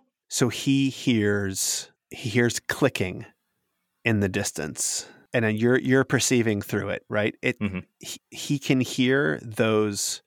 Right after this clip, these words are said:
Speaker 1: metal, the metal that's under, that was underneath the tripstones. He can, he can hear it fairly clearly, kinda far away from where he is in, uh, in the dark down here.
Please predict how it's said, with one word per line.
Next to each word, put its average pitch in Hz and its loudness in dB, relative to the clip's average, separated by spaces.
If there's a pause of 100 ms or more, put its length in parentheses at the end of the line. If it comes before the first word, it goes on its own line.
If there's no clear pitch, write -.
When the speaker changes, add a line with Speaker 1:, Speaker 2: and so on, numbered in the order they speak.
Speaker 1:
metal, 107 2
the 107 2
metal 107 4
that's 104 -4
under, 107 -2
that 104 -2
was 104 -2
underneath 98 -4
the 95 -6
tripstones. 135 -2
He 123 0
can, 123 0
he - -2
can 123 2
hear 113 2
it 107 0 (400)
fairly 135 4
clearly, 110 0 (300)
kinda 123 4
far 107 2
away 95 -4 (300)
from 98 -4
where 101 0
he 95 -6
is 95 -8
in, 92 -8
uh, 95 -6
in 98 -6
the 90 -8
dark - -8
down - -8
here. - -16